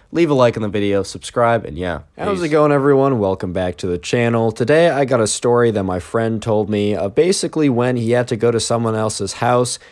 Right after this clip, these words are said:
Speaker 1: and their little brother had probably one of the craziest spoiled kid mental breakdowns ever. It was probably one of the most uncomfortable, but also one of, like, the wildest experiences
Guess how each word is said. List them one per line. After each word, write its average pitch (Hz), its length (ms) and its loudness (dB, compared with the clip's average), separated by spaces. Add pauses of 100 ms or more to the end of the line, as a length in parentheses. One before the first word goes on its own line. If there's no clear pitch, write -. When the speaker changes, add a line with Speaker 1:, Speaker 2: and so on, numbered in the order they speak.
(120)
Speaker 1:
and 127 160 0
their 127 160 4
little 135 280 4
brother 113 200 2 (220)
had 113 340 -2
probably 127 560 0
one 120 240 -2
of 120 80 -2
the 110 140 -2
craziest 135 840 0 (200)
spoiled 131 680 0
kid 120 420 -2
mental 110 380 -2
breakdowns 110 880 -2
ever. 110 480 -2 (220)
It 117 80 -4
was 117 140 0
probably 131 300 2
one 123 140 0
of 123 40 0
the 120 80 0
most 110 300 0
uncomfortable, 110 720 -2
but 101 140 -2
also 101 320 -2
one 98 200 -4
of, 101 80 -2
like, 95 220 -4
the 101 100 -2
wildest 92 600 -4
experiences 95 760 -8